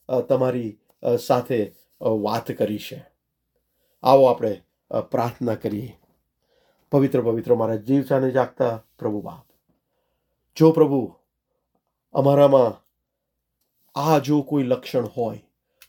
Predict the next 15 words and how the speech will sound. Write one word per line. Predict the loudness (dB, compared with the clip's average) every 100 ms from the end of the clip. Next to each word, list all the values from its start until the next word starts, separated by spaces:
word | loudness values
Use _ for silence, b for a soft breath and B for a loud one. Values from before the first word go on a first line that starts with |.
| _
જો | 2 4
અમે | 6 4 2
જગતની | 0 -2 -4 -4 -8
સાથે | -6 -8 -6 -6
મિત્રતા | -4 -6 -6 -4 -4
કરી | -2 -2 -2
છે | -6
વાલાઓ, | -8 -10 -12 -16 -20 _ b b b b -6
જો | 4 4 6 2 0 _ _ -2
અમે | 2 4 4 0 _ -16
જગત | 0 2 4 4 2
અને | -4
જગતના | -2 -4 -2 -2 -2
વાનાઓ | 0 -2 0 2 0
પર, | 0 0